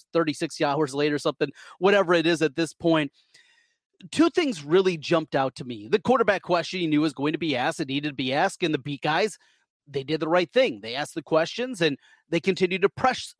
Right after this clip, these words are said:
press the questions, too. Look, I understand that there's some people out there that want media members and want the beat writers, uh, ask the tough questions. The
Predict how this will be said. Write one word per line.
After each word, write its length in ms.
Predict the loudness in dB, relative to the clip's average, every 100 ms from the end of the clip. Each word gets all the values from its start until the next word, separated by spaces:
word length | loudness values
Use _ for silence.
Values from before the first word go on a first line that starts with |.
| _
press 300 | -2 0 -2
the 80 | -8
questions, 520 | -4 -4 -4 -14 -6
too. 100 | -8 -8 -20 0
Look, 160 | 0 2
I 100 | 4
understand 400 | 4 4 2 0
that 80 | 0
there's 200 | 0 2
some 180 | 2 0
people 320 | -2 -4 -2
out 160 | -2 -2
there 200 | -6 -6 -8 _ _ _
that 120 | 2
want 240 | 6 4 4
media 240 | 2 2
members 340 | 2 2 2
and 120 | 0 2
want 160 | 2
the 80 | 0
beat 240 | -2 -2
writers, 400 | 2 0 2 -2 -6 _ _ -12
uh, 60 | -12 _
ask 320 | -2 -2 -6 -2
the 80 | -2
tough 340 | 0 -2 -2
questions. 540 | -6 -6 -6 -12 -18 -20 -20 _ _ _ _
The 160 | -14 -14